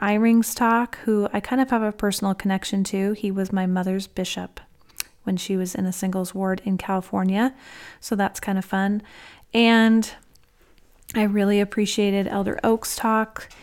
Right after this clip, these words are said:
He was great. And of course, President Nelson's talk was amazing. And he is just such an inspired man. And so one of the things was, is that we have to take a ten-day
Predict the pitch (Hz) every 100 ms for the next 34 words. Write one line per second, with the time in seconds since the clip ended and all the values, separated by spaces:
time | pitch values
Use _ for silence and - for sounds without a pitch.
0 | - - 214 196 202 - 202 196 202 -
1 | 214 196 196 196 - 214 202 196 - 208
2 | 196 202 208 196 190 - 190 - 196 190
3 | - 208 190 190 - - 190 185 185 175
4 | 196 208 247 - - - - - - 214
5 | 196 196 190 190 - - - 208 196 -
6 | 196 180 - 196 190 - - - - -
7 | 220 - 262 254 - 214 202 196 196 196
8 | 190 196 220 247 208 196 - 226 214 214
9 | 208 - - - - - - - 208 214
10 | 240 269 294 285 277 320 370 277 247 240
11 | 202 - 202 214 208 185 202 196 - -
12 | 208 196 196 214 202 196 - - 202 196
13 | 208 226 - _ - 190 190 190 190